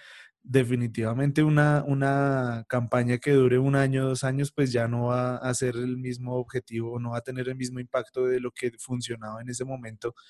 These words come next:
Y ahora ustedes ven que los contenidos de, de campañas, las estrategias de campaña, aunque se maneja la misma estrategia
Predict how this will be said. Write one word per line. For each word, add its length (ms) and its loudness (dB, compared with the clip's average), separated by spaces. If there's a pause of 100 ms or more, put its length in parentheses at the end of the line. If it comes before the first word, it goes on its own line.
(360)
Y 100 8
ahora 220 12
ustedes 300 10
ven 180 10
que 240 6
los 260 8
contenidos 720 4
de, 360 6
de 120 6
campañas, 800 2
las 220 2
estrategias 600 2
de 100 2
campaña, 580 0 (380)
aunque 320 4
se 160 4
maneja 460 2
la 80 4
misma 240 4
estrategia 640 2